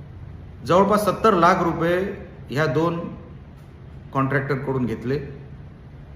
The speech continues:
जिओ ट्यूब नाही ती नाहीच, ते सगळं वाहून गेलं समुद्रामध्ये. मला सांगा, जर अशा दर्जाची कामं जर होत राहिली, कसला डेव्हलपमेंट आणि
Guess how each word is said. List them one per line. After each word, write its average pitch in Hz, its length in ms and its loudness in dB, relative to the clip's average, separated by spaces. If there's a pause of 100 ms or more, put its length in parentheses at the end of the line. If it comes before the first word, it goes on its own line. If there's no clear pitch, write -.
(220)
जिओ 139 180 6
ट्यूब 151 220 2
नाही 139 300 4
ती 160 60 2
नाहीच, 156 440 4 (960)
ते 139 80 2
सगळं 147 280 6
वाहून 147 300 6
गेलं 151 400 4
समुद्रामध्ये. 135 600 2 (1120)
मला 143 160 2
सांगा, 135 380 2
जर 135 260 0 (540)
अशा 123 240 0
दर्जाची 139 440 2
कामं 123 380 2 (180)
जर 123 80 -2 (100)
होत 139 200 0
राहिली, 104 320 -2 (1120)
कसला 139 360 2
डेव्हलपमेंट 160 720 2
आणि 160 140 0